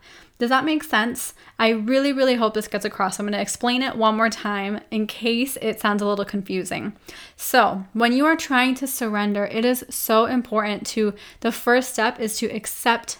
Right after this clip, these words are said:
your reality. By accepting your reality, you are acknowledging and appreciating your reality for what it is,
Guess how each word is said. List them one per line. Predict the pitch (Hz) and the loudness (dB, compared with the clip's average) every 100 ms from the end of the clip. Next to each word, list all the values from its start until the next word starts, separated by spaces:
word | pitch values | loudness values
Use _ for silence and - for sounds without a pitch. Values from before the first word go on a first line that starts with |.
| - | -2
your | 220 214 | 2 4
reality. | 202 196 196 190 - 214 214 - - - | 2 2 2 2 -2 -8 -12 -14 -20 -6
By | 202 208 | 0 2
accepting | 202 - - 285 339 - 202 180 208 - | 2 -2 0 2 2 0 -2 -2 -4 -2
your | 220 214 | 2 2
reality, | 208 208 208 202 190 202 208 - - - | 4 4 4 4 0 -4 -6 -12 -14 0
you | 233 | 4
are | 247 | 6
acknowledging | 233 226 214 202 214 233 269 277 | 6 2 0 2 2 2 0 0
and | 233 | 0
appreciating | 214 - 269 269 262 240 | -2 0 0 2 4 4
your | 220 | 2
reality | 214 208 208 | 2 2 2
for | 214 214 | 0 0
what | 208 208 | 0 0
it | 202 | 0
is, | 196 180 | 0 -2